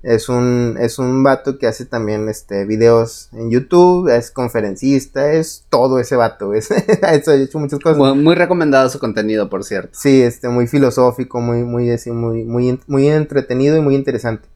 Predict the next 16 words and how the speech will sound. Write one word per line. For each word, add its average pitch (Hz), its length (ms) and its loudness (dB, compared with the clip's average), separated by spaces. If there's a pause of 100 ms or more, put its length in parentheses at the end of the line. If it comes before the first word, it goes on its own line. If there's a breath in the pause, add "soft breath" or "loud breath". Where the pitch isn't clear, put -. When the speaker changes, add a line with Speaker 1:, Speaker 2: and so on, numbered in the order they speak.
(440)
Speaker 1:
Y 175 180 6
el 185 160 6
rollo 170 600 2
es 127 260 0
de 139 180 0
que 117 460 0
este 135 260 0
vato 143 220 2
contaba 135 360 2
una 135 160 2
historia, 127 520 2
güey, 123 180 4
de, 104 480 0
de 113 240 -6
que 110 140 -4
su, 110 680 -4